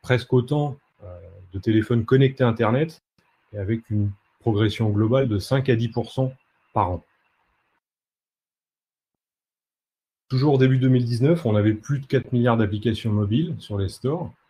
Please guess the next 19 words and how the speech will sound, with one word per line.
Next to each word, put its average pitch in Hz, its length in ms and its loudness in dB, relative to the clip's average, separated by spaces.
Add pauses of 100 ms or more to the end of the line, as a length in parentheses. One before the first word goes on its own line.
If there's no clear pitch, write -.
(380)
euh, 90 140 -14
tout 107 140 -6
confondu, 101 440 -4 (680)
avec 98 260 -4
une 107 120 0
grosse 120 360 2
proportion 110 500 -4
de 95 140 -4
jeux, 131 400 -2
ok, 98 180 -10
euh, 120 580 -6
mais 104 140 -2
aussi 110 300 -2
beaucoup, 127 340 0
beaucoup 110 240 -2
d'applications 110 760 -4 (120)
utilisées 98 540 -8 (880)
en 104 120 -2
entreprise. 98 600 -6